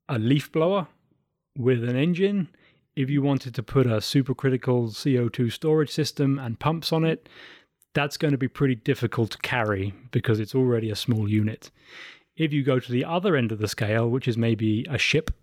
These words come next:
or something in the marine space, then it becomes a lot more feasible to see where you can put the C O two that you're going to store.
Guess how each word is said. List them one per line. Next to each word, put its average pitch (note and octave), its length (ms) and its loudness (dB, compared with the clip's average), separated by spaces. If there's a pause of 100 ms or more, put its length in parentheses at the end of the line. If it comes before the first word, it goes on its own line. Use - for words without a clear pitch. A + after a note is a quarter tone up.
(120)
or A#2 120 2
something A#2+ 340 0
in A2 100 2
the G#2+ 60 0
marine A#2+ 380 0
space, A#2+ 520 -2 (680)
then D#3 280 0
it F3 60 -4
becomes D3 380 0
a C3+ 40 2
lot C3+ 180 0
more A#2 140 0
feasible A#2 640 0
to A2+ 140 0
see A#2+ 360 2
where B2 420 2
you B2 200 0
can A2+ 200 -4
put B2 320 0 (280)
the A#2 160 -2
C A#2 260 0
O A2 80 2
two A2+ 300 2
that B2 140 -4
you're A2+ 160 -2
going G#2+ 260 2
to G2+ 100 -4
store. A#2+ 400 -2